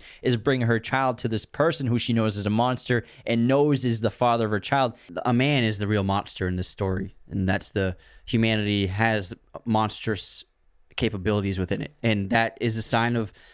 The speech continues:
Speaker 2: you know, fascism, uh, with this civil war, and then also with the Nazi fascist movement and the Soviet Union. And,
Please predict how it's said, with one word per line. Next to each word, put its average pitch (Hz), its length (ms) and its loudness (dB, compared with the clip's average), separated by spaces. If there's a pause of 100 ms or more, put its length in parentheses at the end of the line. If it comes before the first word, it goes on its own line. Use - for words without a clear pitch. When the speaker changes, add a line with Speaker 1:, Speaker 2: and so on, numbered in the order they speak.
(140)
Speaker 2:
you 113 100 0
know, 117 100 2
fascism, 120 880 -2
uh, - 140 -12 (320)
with 113 180 0
this 113 160 -2
civil 113 260 0
war, 117 280 2
and 104 100 0
then 98 80 0
also 98 280 -2
with 98 180 0 (400)
the 107 100 0
Nazi 107 340 -2
fascist 104 540 -2
movement 104 340 0
and 90 180 0 (300)
the - 60 -20
Soviet 101 420 0
Union. 98 400 0
And, 92 180 -2